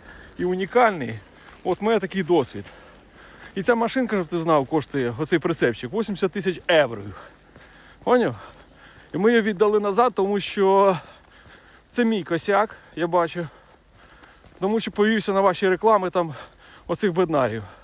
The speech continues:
Ой, по пшениці завжди показують. Чому плуги показують по пшениці? Чому? Задумувався коли-небудь?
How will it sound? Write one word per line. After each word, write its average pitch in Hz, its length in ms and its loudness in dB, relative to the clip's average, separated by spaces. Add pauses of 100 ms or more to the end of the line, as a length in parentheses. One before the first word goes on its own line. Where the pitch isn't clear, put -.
(580)
Ой, 285 220 4
по 220 140 -4
пшениці 233 420 -2
завжди 180 220 0
показують. 165 460 0
Чому 262 200 0
плуги 208 240 -2
показують 180 420 0
по 185 100 -2
пшениці? 135 400 -6
Чому? 190 300 0 (720)
Задумувався 208 480 -2
коли-небудь? 160 540 -2